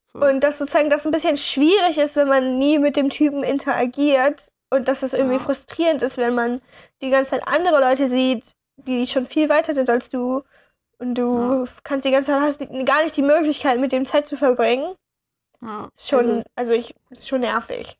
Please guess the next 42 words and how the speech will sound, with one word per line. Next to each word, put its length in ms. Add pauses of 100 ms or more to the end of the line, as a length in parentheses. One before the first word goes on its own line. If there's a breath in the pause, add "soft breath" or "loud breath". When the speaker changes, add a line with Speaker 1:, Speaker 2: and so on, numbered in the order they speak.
(160)
Speaker 3:
Also 200
sie 160
haben 240
so 80
ein 80
Päckchen 400
mit 140
so 100
vier 240
Bauarbeiteranzügen 920
gekriegt 400
und 80
dann 160
sind 140
sie 100
ins 240
Bergwerk 440
Speaker 1:
Mhm. 80
Speaker 3:
gegangen 220
und 100
haben 120
eine 160
Tour 200
gekriegt, 380 (840)
Speaker 1:
Ja. 320
Speaker 3:
die 300 (200)
ganz 260
viele 320 (160)
stressige 540
Elemente 440
hatte 380
von, 340
äh, 300
wir 100
fahren 220
auf 80
Speaker 2:
Ja. 60
Speaker 3:
so 40
einer 140
komischen 600
kleinen 320
Mini-Dr-, 760